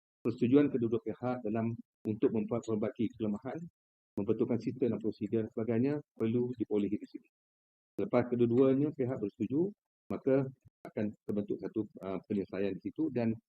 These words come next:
kita akan monitor. Bagi jabatan-jabatan lain, kita tidak akan pergi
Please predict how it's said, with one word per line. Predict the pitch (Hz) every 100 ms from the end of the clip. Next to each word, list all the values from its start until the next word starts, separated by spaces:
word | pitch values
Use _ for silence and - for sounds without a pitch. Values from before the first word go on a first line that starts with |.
| _
kita | - 117 104
akan | 104
monitor. | 95 - 80 - - _ _ _ _ _ _
Bagi | 113 175 196
jabatan-jabatan | 160 143 127 113 113
lain, | 92 90 95 127 160 - _ _ _ _ _ _ _
kita | 120 123 165
tidak | 147 104 -
akan | 123
pergi | 120 120 113